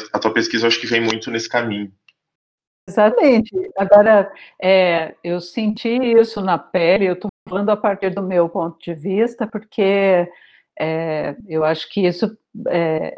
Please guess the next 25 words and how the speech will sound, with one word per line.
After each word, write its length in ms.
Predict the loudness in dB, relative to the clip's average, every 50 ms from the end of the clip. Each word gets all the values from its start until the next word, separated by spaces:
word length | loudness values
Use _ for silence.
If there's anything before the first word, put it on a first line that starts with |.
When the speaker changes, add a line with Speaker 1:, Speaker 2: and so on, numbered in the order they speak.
| -8
Speaker 2:
é 40 | -6
o 40 | -4
meu 200 | 2 4 4 4
lugar 360 | 4 4 4 4 4 4 4
de 140 | 4 4 2
fala, 480 | 4 2 2 4 4 4 4 4 4 4
né? 120 | 4 2
<laughs> 440 | 2 2 2 2 2 2 2 2 0
Eu 80 | -2
tenho 320 | 0 2 4 4 4 4 2
que 380 | 2 2 4 6 6 6 4 2 -6 -16 -18 -20 -20 -12 _
defender 760 | 0 0 0 0 0 -2 -2 -2 -2 -2 -2 0 2 4 4
o 100 | 2 2
meu 160 | 2 0 2
lugar 380 | 2 0 2 4 4 4 4 4
de 100 | 2 -4
fala, 460 | -6 -2 2 2 4 4 2 0 -2
mas 260 | -2 -2 -2 0 -2
eu 80 | -4 -2
posso 360 | 0 0 0 0 0 -4 -8
te 120 | -12 -12
contar 960 | -6 -4 -4 -4 -2 0 2 2 4 4 4 4 2 2 0 0 0 -2 -4 -8 -18 _ _ _ _ _
outras 580 | 0 2 2 2 2 2 2 2 2 2 0
micro-histórias, 1500 | -4 -4 -2 0 0 0 -2 0 0 0 2 2 0 -4 -4 _ 4 6 8 8 8 6 6 4 2 2 2 0 -2 -8
né? 320 | -8 -6 -4 -4 -4 -4